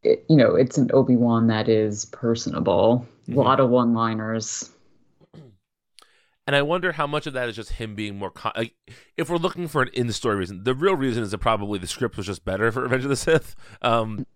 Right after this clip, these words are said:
Speaker 1: Possibly.
Speaker 2: you know, but, you know, is he more, is he more confident? Is he, is he less beholden to the Jedi rules because they're in this state of,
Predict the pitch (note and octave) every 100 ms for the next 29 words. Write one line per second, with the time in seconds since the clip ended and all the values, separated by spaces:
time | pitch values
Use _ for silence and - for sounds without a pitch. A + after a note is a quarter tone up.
0 | - D#3 B2+ - A#2 A2+ B2 C3+ - A#2
1 | A2 G#2+ B2 A#2 - - _ _ A#2 A2+
2 | - - D#2 - B2+ G2+ - - A2+ -
3 | A#2 A2 G2+ - A2 A2 G2+ F2+ - -
4 | A#2 B2+ D#3 F3 G3+ - - _ _ _
5 | A#2 A2+ G2+ - A#2 G#2+ G2+ G2 F#2 _
6 | _ _ _ _ - A2+ A#2 G#2 A2+ A2+
7 | G#2 A2 G2+ A2+ A2+ A2+ A2+ A2+ G#2 -
8 | G#2+ G#2 G#2 - G2 F#2+ G#2 G2+ G2+ F#2+
9 | - F#2+ G#2+ A#2 A#2+ G#2+ G#2+ - G#2+ G2+
10 | F2+ - - - - G#2+ G#2 A2+ A2+ -
11 | - G#2+ G#2 F#2+ F2